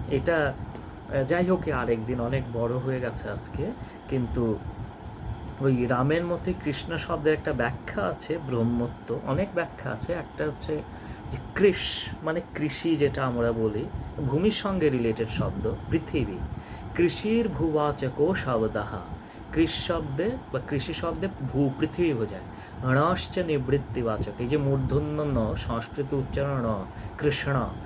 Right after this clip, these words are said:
তা এই কৃষ্ণ মানে পৃথিবীতে আসা বন্ধ, ণশ্চ নিবৃত্তিবাচক, তয়োরক্য পরব্রহ্ম কৃষ্ণরিত্যভিধীয়তে।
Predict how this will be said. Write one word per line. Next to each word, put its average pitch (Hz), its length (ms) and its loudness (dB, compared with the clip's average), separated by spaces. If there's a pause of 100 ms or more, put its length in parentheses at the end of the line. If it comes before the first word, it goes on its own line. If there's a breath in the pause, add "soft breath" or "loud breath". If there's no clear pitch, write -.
(300 loud breath)
তা - 60 2 (100)
এই 175 200 6 (180)
কৃষ্ণ 160 840 2 (420 loud breath)
মানে 139 140 2 (100)
পৃথিবীতে 175 520 0
আসা 156 220 -2 (180)
বন্ধ, 113 300 2 (400)
ণশ্চ 135 420 2
নিবৃত্তিবাচক, 127 1160 2 (340 loud breath)
তয়োরক্য 175 800 6
পরব্রহ্ম 135 800 0 (120)
কৃষ্ণরিত্যভিধীয়তে। 110 1500 -2